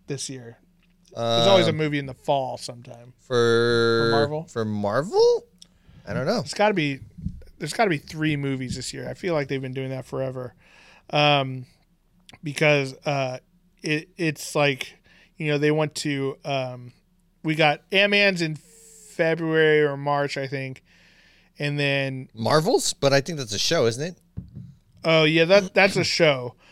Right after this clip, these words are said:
Speaker 1: Um, let's see, Marvel movies.
Speaker 2: So we have
Speaker 1: Twenty twenty-three.
Speaker 2: Marvels, Quantumania, Blue
Speaker 1: Oh, n-, oh, no, I think, I think the Marvels is not a show. I think that is a movie.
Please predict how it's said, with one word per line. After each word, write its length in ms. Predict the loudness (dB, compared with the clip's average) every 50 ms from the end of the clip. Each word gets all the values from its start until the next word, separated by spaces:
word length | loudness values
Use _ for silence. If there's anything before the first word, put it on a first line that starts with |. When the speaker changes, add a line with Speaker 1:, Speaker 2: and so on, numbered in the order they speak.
| -20 -20 _ _ _ _ -2
Speaker 1:
Um, 680 | 2 2 4 4 4 4 4 2 0 -4 -8 -12 -12 _ _ _ _ _ _ _ _ _ -20 -18 -18 -18 -16 -8 -8
let's 140 | -6 -6
see, 160 | -6 -8 -8 -6
Marvel 460 | -2 0 0 2 2 0 -2 -2 -2
movies. 840 | -2 -2 -2 -2 -2 -2 -4 -4 -4 -4 -4 -6 -6 -8 -10 -12 -14 _ _ -20 _ _ _ _ -4
Speaker 2:
So 160 | 0 2 2
we 120 | 4 4
have 440 | 4 4 4 4 4 4 4 2 0
Speaker 1:
Twenty 140 | -2 -6 -8 -10 -12
twenty-three. 400 | -12 -12 -14 -12 -12 -14 -10 0
Speaker 2:
Marvels, 560 | 4 6 6 6 6 6 4 4 2 2 -2 -2
Quantumania, 1040 | 0 2 2 2 0 -2 -4 -2 -2 -2 -2 -2 -4 -2 -2 -2 0 -2 -2 -4 -8 _ _ _ _ _ _ -20 -20 -12 -2
Blue 120 | 6 8 8
Speaker 1:
Oh, 80 | 8
n-, 140 | 8 6 2 -2 4
oh, 140 | 6 6 8
no, 140 | 8 8 8 8
I 80 | 6
think, 320 | 4 2 -2 -2 -2 -8 -12 -14 -20 _ _ _ _ _ _ _ _ _ _ _ _ _ _ _ _ _ 0
I 100 | 0 0 2
think 340 | 4 2 0 0 0 _ 2
the 100 | 2 4
Marvels 680 | 4 6 8 10 10 10 10 8 6 4 4 4 2 -2
is 200 | -6 -6 -4 0
not 220 | 2 4 4 4
a 40 | 2 0
show. 260 | 0 -2 -2 -2 -2
I 120 | -6 -4 -4
think 160 | -4 0 4
that 160 | 4 4 4
is 320 | 2 0 0 0 0 2
a 100 | 0 -2
movie. 540 | -2 -4 -4 -4 -4 -6 -8 -12 -18 -20 -20